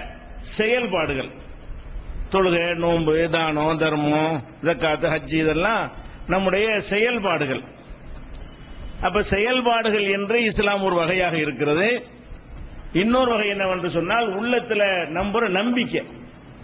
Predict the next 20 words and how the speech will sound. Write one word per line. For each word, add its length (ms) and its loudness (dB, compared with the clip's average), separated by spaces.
அல்லாண்டா 460 2
யார், 240 0
அவனை 300 2
பற்றின 340 0
இலக்கணம் 520 0
என்ன, 140 0
அதை 180 2
பத்தி 200 0
மனசுல 380 2
நம்பணும். 400 0
ரசூல் 300 2
ஸல்லல்லாஹு 300 4
அலைஹி 140 0
வஸல்லம் 260 0
அவர்கள் 280 2
என்றால் 300 0
யார், 260 0
அவங்க 220 2
எதற்கு 340 0
அனுப்பப்பட்டார்கள், 680 0